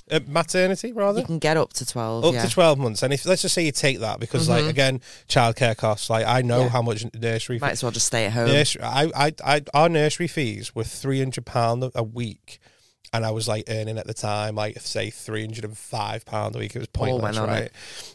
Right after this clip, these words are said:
Speaker 1: And, um, and then obviously the, the five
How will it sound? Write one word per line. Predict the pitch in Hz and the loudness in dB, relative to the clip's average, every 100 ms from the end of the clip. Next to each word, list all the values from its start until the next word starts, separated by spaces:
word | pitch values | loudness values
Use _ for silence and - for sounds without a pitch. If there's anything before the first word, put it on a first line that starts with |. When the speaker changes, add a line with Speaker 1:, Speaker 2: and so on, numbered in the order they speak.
| _ | _
Speaker 1:
And, | 135 139 139 | 2 4 6
um, | 131 131 127 120 - _ _ _ _ _ _ _ | 4 4 2 -2 -6 _ _ _ _ _ _ _
and | 117 | -2
then | 127 | 0
obviously | 117 107 113 104 | 0 -2 -4 -4
the, | 104 - - | -8 -10 -6
the | - | -4
five | - 110 | 0 0